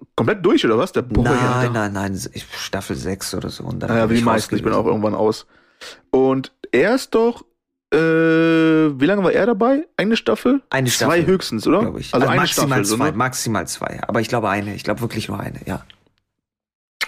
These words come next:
Speaker 1: Und ich erinnere mich an eine Diskussion, das ist auch irgendwie interessant gerade in dem Punkt, mit, ähm, mit Philly Boy. Shout out Time, Time, Time. Ähm,
Speaker 2: Uff.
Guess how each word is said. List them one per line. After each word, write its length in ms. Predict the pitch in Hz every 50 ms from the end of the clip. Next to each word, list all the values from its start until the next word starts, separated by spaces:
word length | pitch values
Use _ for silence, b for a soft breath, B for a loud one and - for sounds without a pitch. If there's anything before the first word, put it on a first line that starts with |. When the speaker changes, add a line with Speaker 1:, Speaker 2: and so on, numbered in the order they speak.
| - -
Speaker 1:
Und 480 | 143 139 139 135 135 135 135 127 - -
ich 180 | 110 - -
erinnere 260 | 131 127 160 190 208
mich 220 | 185 175 175 - -
an 200 | 160 156 151 147
eine 340 | 151 147 147 147 143 139 - _ _ -
Diskussion, 680 | 160 - - - - 147 135 123 135 175 170 143 120
das 180 | 117 135 139 -
ist 100 | 147 151
auch 140 | 139 131 127
irgendwie 220 | 120 123 127 123
interessant 380 | 117 117 123 110 - 110 120 120
gerade 220 | - 113 107 104
in 60 | 107
dem 140 | 104 107 107
Punkt, 280 | - - 120 120 120 - B B B B B B B B B B
mit, 380 | - 123 123 123 123 - - - -
ähm, 400 | 117 123 139 131 120 117 113 117
mit 160 | 117 - -
Philly 380 | - - - - 196 185 165 151
Boy. 380 | 127 135 151 156 170 185 196 -
Shout 380 | - - - - - 254 269 269
out 160 | 233 208 -
Time, 340 | - 202 202 196 180 170 160
Time, 300 | - - 208 185 175 170 -
Time. 280 | - - 202 202 190 180 B B B B B B B B B B B _
Ähm, 500 | 143 147 147 147 147 143 143 139 135 - -
Speaker 2:
Uff. 260 | 113 104 - - -